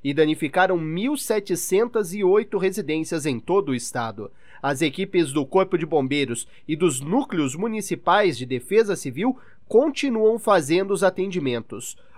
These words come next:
Outras informações podem ser acompanhadas em w w w ponto a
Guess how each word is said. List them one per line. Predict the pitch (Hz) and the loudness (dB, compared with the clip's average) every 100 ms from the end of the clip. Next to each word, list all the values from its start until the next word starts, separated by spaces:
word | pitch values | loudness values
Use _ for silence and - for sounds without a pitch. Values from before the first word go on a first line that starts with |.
| - | 4
Outras | 185 202 190 147 | 6 6 2 0
informações | 147 139 165 202 - 202 233 - | -2 0 2 2 2 0 0 -2
podem | - 208 175 156 | 2 2 2 -2
ser | - 175 | 0 -2
acompanhadas | 160 180 175 156 156 175 135 120 | 0 -4 0 2 4 2 0 -4
em | 151 165 | -2 -4
w | 113 156 202 156 139 | -2 0 0 0 -2
w | 127 180 185 196 | 2 2 2 0
w | 165 170 123 120 | 2 2 2 -4
ponto | - 190 180 147 131 120 | -2 0 0 -2 -6 -4
a | - 196 220 | 2 4 4